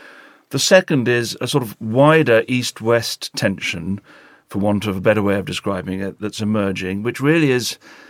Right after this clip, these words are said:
is not really an ideological confrontation, but it's about the increasing confrontation between autocracies and democracies.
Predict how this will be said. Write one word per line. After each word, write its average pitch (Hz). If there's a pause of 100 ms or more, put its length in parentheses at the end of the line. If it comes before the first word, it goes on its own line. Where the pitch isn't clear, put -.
(100)
is 135
not 170
really 165
an 143
ideological 127
confrontation, 101
but 117
it's 123
about 127
the 110
increasing 131
confrontation 110
between 104
autocracies 101
and 92
democracies. 95